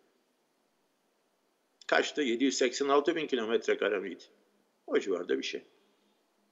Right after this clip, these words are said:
Ama dev gibi bir ülke burası. Daha da yukarıya gidecek bu endeks.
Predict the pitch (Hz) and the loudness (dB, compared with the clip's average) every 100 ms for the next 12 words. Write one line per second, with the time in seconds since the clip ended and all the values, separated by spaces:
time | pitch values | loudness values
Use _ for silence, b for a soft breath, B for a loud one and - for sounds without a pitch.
0 | _ _ _ _ - 117 165 - - 123 | _ _ _ _ -4 0 0 -2 -14 6
1 | 147 147 113 101 139 143 151 185 - - | 8 8 4 -2 -2 -2 -2 -2 -2 -4
2 | - - - _ _ _ _ _ _ _ | -6 -12 -20 _ _ _ _ _ _ _
3 | _ _ _ _ _ _ _ 170 120 95 | _ _ _ _ _ _ _ 4 6 4
4 | 117 117 104 101 123 135 147 160 - 107 | 0 -2 -4 -4 -2 -2 -2 -6 -6 -8
5 | 90 92 - - | -8 -12 -16 -20